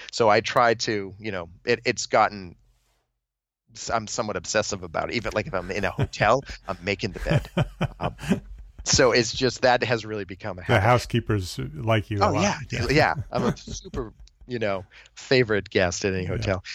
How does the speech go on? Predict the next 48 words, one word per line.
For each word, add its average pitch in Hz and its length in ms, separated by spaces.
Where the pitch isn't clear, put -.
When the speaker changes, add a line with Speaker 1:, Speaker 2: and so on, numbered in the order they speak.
Speaker 1:
Um, 110 220
the 147 100
other 196 140
thing, 151 180
I, 127 60
you 135 120
know, 127 100
I, 117 220
is 113 160
I, 107 180
I'm 98 260
pretty 117 240
avid 90 220
reader. 92 240
So 104 200
I'm 95 220
reading, 92 540
you 98 100
know, 85 180
every 90 240
day. 85 200
If 82 100
it's - 200
even 95 440
um, 92 140
I - 60
read 107 160
a 104 80
lot 95 140
of 95 60
fiction. 95 340
I 87 80
do 87 360
a 90 60
lot 85 180
of 82 180
nonfiction 90 580
as 82 140
well, 80 180
but 90 120
I'm 85 120
always, 92 480
you 90 80
know, 87 80
reading, 87 720
usually 120 320
before 90 360
bed, 76 380